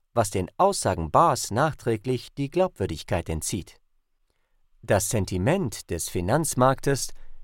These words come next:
ist zurzeit durch Furcht und Ungewissheit über das Schicksal der Vermögenswerte definiert. Von Aktien und Fiat-Währungen wenden sich die Marktteilnehmer derzeit vermehrt ab, um erneut in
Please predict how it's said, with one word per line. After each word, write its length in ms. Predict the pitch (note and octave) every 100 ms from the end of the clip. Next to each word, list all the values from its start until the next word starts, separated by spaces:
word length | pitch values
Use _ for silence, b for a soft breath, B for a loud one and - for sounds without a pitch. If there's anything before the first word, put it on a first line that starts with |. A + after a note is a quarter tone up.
| - -
ist 260 | F#3 -
zurzeit 480 | F3 - - G3 -
durch 200 | G#2+ -
Furcht 440 | - F#3 F#3 -
und 240 | G#2+ E2+ -
Ungewissheit 800 | - F#3 C3+ A#2 C#3 - C#3+ C3+
über 120 | G#2
das 180 | F2+ F2+
Schicksal 460 | - F#3+ - A#2 F#2+
der 140 | F2
Vermögenswerte 880 | - F#2 C#3 D#3 A2+ - A#2+ A2+ B2
definiert. 720 | A#2+ A#2 D3 D#3+ E3+ - - _ _ _ _ _ _
Von 320 | - A#2+ A2 -
Aktien 520 | F#3 - - G#2 E2
und 220 | D2 C2+
Fiat-Währungen 1040 | - - F3+ A2+ - C3+ B2+ C3 B2+ B2+ - _ _ - -
wenden 440 | C3 E3+ G3+ - D3+
sich 240 | A#2+ G#2
die 160 | F#2+ E2+
Marktteilnehmer 840 | G#2+ F3+ - C3 A#2+ A#2+ B2 B2
derzeit 500 | B2 A#2+ - B2+ A2
vermehrt 440 | - A#2 A#2+ B2 -
ab, 300 | E3+ - - - _ _ _ _ -
um 160 | D#3+ D3+
erneut 440 | D#3 F3+ A3 -
in 200 | G#2+